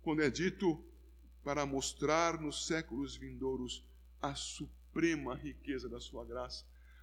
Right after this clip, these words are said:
A nossa esperança também é para o futuro. Você tem esperança da volta do Senhor Jesus?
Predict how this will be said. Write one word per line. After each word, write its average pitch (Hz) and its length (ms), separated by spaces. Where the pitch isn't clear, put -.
A - 40
nossa 190 200
esperança 185 420
também 175 300
é 170 60
para 175 120
o 165 60
futuro. 170 580
Você 202 140
tem 233 140
esperança 220 540
da 196 120
volta 190 300
do 185 80
Senhor 202 320
Jesus? 185 640